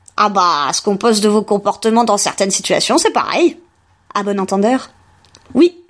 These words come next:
j'aborde ici une vraie question de société. Chère petite bite, qu'est-ce qui vous pousse à vous comporter de la sorte ? C'est pas la covid, hein. On trouve pas d'excuses bidons,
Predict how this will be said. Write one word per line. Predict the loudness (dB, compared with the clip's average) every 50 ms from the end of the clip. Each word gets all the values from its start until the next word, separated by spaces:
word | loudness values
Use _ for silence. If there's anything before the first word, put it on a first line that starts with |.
| _ _ -4
j'aborde | -2 0 2 2 2 2 0
ici | -4 -2 0 0
une | 2 2 2 2
vraie | 2 2 0
question | 0 -2 0 0 0
de | 0
société. | 2 0 0 -2 -2 -4 -6 -10 -12 -14 _ _ _ _ _ _ -8 -4
Chère | 0 0 0 0 0
petite | -4 -6 -8 -8 -10 -12
bite, | -14 -16 -18 -18 -20 -20 _ _ _ _ _ _ _ _ _ _ _ _
qu'est-ce | 0 0 0 2 2
qui | 0 0
vous | 2 2 0
pousse | 0 0 0 0 2 2 0 -2
à | -4
vous | -6 -6
comporter | -8 -8 -6 -4 -4 -4 -4 -4
de | -2 -2
la | -2
sorte ? | -2 -2 -4 -4 -6 -8 -12 -12 -14 _ _ _ _
C'est | -2 -2 0 0
pas | 2 2 0
la | 0 -2
covid, | -4 -8 -10 -8 -8 -8 -6 -6
hein. | -6 -6 -6 -10 _ _ _ _ _ -4
On | -4
trouve | -4 -4 -6 -4
pas | -2 -2
d'excuses | -2 -2 -2 -4 -6 -6 -6 -6
bidons, | -4 -2 0 2 2 2 2